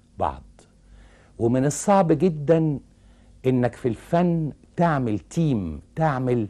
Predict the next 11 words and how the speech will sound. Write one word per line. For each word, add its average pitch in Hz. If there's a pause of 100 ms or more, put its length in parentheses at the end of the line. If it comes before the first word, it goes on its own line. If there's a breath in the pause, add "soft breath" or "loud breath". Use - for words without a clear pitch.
(680 soft breath)
لقاء 143 (520 soft breath)
بين، 156 (600 soft breath)
آه، 104
آه، 104 (100)
بين 139
اتنين، 98 (380)
وخصوصا 147 (360 soft breath)
لو 107
كان 117
مخرج 135 (600)
ونجمة. 104